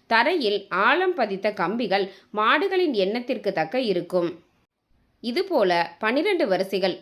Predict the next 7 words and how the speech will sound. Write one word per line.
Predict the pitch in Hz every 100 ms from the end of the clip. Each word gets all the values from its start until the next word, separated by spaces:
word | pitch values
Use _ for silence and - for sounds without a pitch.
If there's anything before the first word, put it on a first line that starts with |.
| -
உள்ளே | 208 269 392
நுழைந்ததும் | 381 202 202 214 175 196 180
சாணமும் | - 214 220 285 226 208
மூத்திரமும் | 202 202 254 254 190 180 190 - _
பால் | 226 240 381
கவிச்சியும் | 381 254 208 214 233
கலந்து | 196 170 180